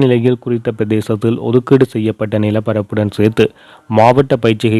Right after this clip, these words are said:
குழுவின் தீர்மானங்களை மீறி மேலும் எழுநூற்று ஐம்பது ஏக்கர் நிலப்பரப்பில் நெற்செய்கை மேற்கொள்ளப்பட்டது. குறித்த பிரதேசத்தில் கமக்கார் அமைப்புகளின் முக்கிய பொறுப்பில் உள்ளவர்களும் அவர்களோடு சேர்ந்து செயற்படுபவர்களும் இந்த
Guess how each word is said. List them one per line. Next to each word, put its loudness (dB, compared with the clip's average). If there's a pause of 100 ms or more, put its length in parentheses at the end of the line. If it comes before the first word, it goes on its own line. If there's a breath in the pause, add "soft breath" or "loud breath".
குழுவின் 0
தீர்மானங்களை 2
மீறி 4
மேலும் 0
எழுநூற்று 2
ஐம்பது 2
ஏக்கர் 0
நிலப்பரப்பில் -2
நெற்செய்கை 0
மேற்கொள்ளப்பட்டது. -2 (560 soft breath)
குறித்த 4
பிரதேசத்தில் 0
கமக்கார் 2
அமைப்புகளின் -2
முக்கிய 0
பொறுப்பில் -2
உள்ளவர்களும் 2
அவர்களோடு 2
சேர்ந்து 0
செயற்படுபவர்களும் 0 (420 loud breath)
இந்த 6